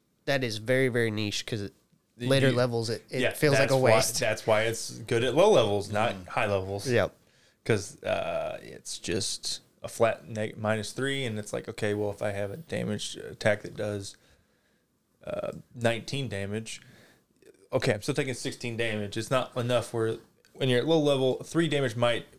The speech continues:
Speaker 2: completely nullify it or
Speaker 3: Yeah,
Speaker 2: lower
Speaker 3: but, like, level eighteen and you take that disintegrate spell to the face.
Speaker 2: Well, that wouldn't even work on it, yeah.
Speaker 3: Yeah.
Speaker 2: It's force.
Speaker 1: It, yeah,
Speaker 3: Oh, it's force, yeah.
Speaker 1: yeah.
Speaker 2: But, like, any, like, any high level attack, you know, d-,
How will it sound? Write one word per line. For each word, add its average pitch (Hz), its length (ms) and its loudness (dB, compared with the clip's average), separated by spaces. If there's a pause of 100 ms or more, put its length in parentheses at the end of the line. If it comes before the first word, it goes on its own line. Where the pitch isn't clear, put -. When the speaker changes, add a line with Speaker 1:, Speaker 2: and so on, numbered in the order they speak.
(180)
Speaker 2:
completely 113 420 0
nullify 143 520 4
it 135 160 -4
or 104 280 -4 (380)
Speaker 3:
Yeah, 139 140 4
Speaker 2:
lower 117 160 6
Speaker 3:
but, 120 80 4
like, 123 220 4
level 113 320 4
eighteen 131 520 0
and 104 180 -4
you 101 120 -6
take 101 300 -4
that 95 220 -2
disintegrate 101 600 -2
spell 92 280 2
to 87 100 -10
the 90 100 -8
face. - 560 -4 (120)
Speaker 2:
Well, 113 140 -2
that 104 120 4
wouldn't - 180 -12
even 71 120 -12
work - 220 -8
on - 100 -12
it, - 140 -16
yeah. - 180 -14 (600)
Speaker 3:
Yeah. 95 200 -8 (140)
Speaker 2:
It's - 120 -8
force. - 440 -6 (200)
Speaker 1:
It, 135 160 -8
yeah, 131 200 0
Speaker 3:
Oh, 127 100 6
it's 120 120 -2
force, 104 340 -2
yeah. 95 100 -4
Speaker 1:
yeah. 107 140 -2 (640)
Speaker 2:
But, - 200 0
like, 98 240 -4
any, 127 240 -4
like, 113 200 0
any 123 440 -2
high 123 180 0
level 107 220 2
attack, 104 280 -2
you 107 60 -4
know, 104 80 -2
d-, 107 260 -4